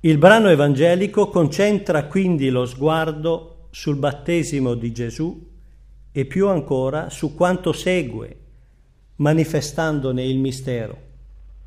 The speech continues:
Il passaggio nel Giordano lo sottrae dalla vita nascosta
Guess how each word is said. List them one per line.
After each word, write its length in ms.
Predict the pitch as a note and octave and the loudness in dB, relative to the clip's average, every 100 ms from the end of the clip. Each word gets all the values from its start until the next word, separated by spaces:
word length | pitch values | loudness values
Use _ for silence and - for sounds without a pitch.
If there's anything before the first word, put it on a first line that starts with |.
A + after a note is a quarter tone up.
| - - - - - - - - - - - - - - - - | -20 -20 -20 -20 -20 -20 -20 -20 -20 -20 -20 -20 -20 -20 -20 -4
Il 180 | - F3+ | 2 4
passaggio 600 | F3+ F3+ - A3 G3+ E3 | 6 4 6 4 4 4
nel 220 | D#3 D3 | 4 4
Giordano 600 | B2+ C#3+ C3 D#3+ G3 G3+ G3 | 4 2 2 2 2 2 4
lo 160 | E3+ | 4
sottrae 720 | F3+ F3+ - F#3 F#3+ G3 G3 | 4 0 2 4 6 6 4
dalla 240 | D#3 D#3 D#3 | 4 4 4
vita 280 | D#3+ F3+ D3+ | 0 0 0
nascosta 880 | C#3 - - F3 F3+ - G#3 G#3+ | 0 -2 0 2 0 -6 -10 -12